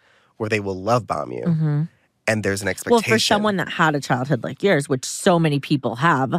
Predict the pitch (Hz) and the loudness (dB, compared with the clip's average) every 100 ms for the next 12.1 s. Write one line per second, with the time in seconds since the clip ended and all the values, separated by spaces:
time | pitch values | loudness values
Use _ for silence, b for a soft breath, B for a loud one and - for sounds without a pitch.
0 | b 110 85 80 b _ - 180 185 190 | b -2 0 -2 b _ -2 2 2 2
1 | - 190 - 220 156 151 131 147 127 220 | 0 -2 0 2 4 2 2 2 2 4
2 | 202 80 220 214 165 165 165 156 151 175 | 4 2 0 0 2 2 2 -2 0 0
3 | 208 190 - 165 175 185 160 139 - 170 | 0 0 2 2 2 0 0 0 -2 0
4 | 185 185 190 196 180 170 143 - 117 165 | 2 0 0 2 2 2 -2 -2 -2 0
5 | 160 165 160 156 139 131 120 95 127 175 | 2 2 2 0 0 -2 -4 -2 2 2
6 | - 190 - 180 190 185 170 143 139 - | 0 -2 -2 -2 2 2 0 -2 -2 -2
7 | 107 123 123 127 120 123 127 160 160 - | -2 0 0 2 0 0 0 0 0 -2
8 | - _ _ - - 117 107 95 - - | -10 _ _ -10 -2 -2 0 0 -2 -4
9 | - - 285 - - - - 123 110 107 | -4 2 2 0 -10 -18 -4 0 0 0
10 | - 98 87 87 113 b b - 139 123 | 0 0 0 -2 -6 b b 0 2 2
11 | 120 101 113 120 160 170 110 101 98 101 | 0 -2 -2 0 2 2 2 2 2 0
12 | 120 | -4